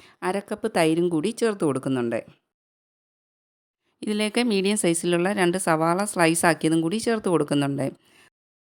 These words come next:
ഇനി ഇതിലേക്ക് ചേർത്ത് കൊടുക്കുന്നത് ഒരു ടീസ്പൂൺ ബീഫ് മസാലയാണ്. അത് നിങ്ങളുടെ കയ്യിൽ ഇല്ലെങ്കിൽ അര ടീസ്പൂൺ ഗരം മസാല കൂടി ചേർത്ത് കൊടുത്താൽ മതി.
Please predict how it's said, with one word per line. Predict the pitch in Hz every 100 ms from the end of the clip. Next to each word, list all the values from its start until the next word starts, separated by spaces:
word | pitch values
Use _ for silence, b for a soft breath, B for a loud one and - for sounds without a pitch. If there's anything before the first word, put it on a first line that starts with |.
| _ _ _ _ 233
ഇനി | 247 247
ഇതിലേക്ക് | 185 190 - 220
ചേർത്ത് | 185 170 190
കൊടുക്കുന്നത് | 170 160 170 175 214
ഒരു | 208 208
ടീസ്പൂൺ | - 196 165 - 202
ബീഫ് | 196 196 202 -
മസാലയാണ്. | 196 170 165 160 143 127 123 - B B B
അത് | 190 240
നിങ്ങളുടെ | 220 190 180
കയ്യിൽ | 196 208 202
ഇല്ലെങ്കിൽ | 160 170 170 208 196
അര | 175 202
ടീസ്പൂൺ | 214 175 - 190 202
ഗരം | 180 170
മസാല | 180 185 190
കൂടി | 202 175 226
ചേർത്ത് | 240 220 196
കൊടുത്താൽ | 160 156 147
മതി. | 139 120